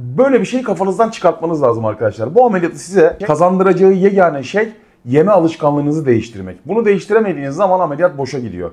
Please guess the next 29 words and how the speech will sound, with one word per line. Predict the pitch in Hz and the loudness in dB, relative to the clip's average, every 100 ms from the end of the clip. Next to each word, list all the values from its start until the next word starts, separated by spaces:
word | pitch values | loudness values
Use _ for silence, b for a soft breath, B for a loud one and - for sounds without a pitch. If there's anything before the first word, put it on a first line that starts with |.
| - | -8
Binlerce, | 131 143 156 120 | -4 2 0 0
yüz | 120 127 123 | -8 -10 -10
binlerce | 131 147 151 123 | -8 -2 -2 0
örneği | 127 113 117 107 | 0 0 -4 0
var | 104 | -2
bunun. | 117 196 | -2 -4
O | 156 | -2
yüzden | 139 127 165 | -2 -2 -2
de | |
revize | 165 135 127 | -4 -6 -2
ameliyatı | 127 120 117 113 | -2 0 -2 -2
yapıyorlar | 110 104 95 92 | -8 -6 -6 -6
tekrardan. | 95 - 90 98 165 | -10 -8 -6 -4 -2
Ne | 180 | 2
olursa | 240 190 156 147 | 2 4 0 2
olsun | 165 156 - 220 | 2 2 -2 -6
bu | 208 | 0
ameliyatı | 196 170 156 147 160 190 | 2 2 0 0 0 -6
kafanıza | 170 160 165 160 156 143 - | -4 -2 -2 2 2 2 0
koyduysanız, | - 156 165 196 139 156 170 - | 0 2 2 0 -4 -4 -6 -4
olacaksanız | 131 147 190 190 165 190 - | 0 2 0 0 -4 -4 -2
önce | 160 160 | -2 2
ameliyatla | 160 160 165 160 | 0 2 0 -2
ilgili | 143 175 | -8 -6
bir | 196 135 | 2 2
araştırma | 135 127 - 147 143 | 2 -2 -8 -8 -4
yapın. | 120 104 | -6 -8
Süreçleri | - 123 123 127 123 139 170 - - | -12 -4 -2 0 0 2 2 -2 -6
öğrenin. | 107 98 113 196 | -2 -2 -4 -6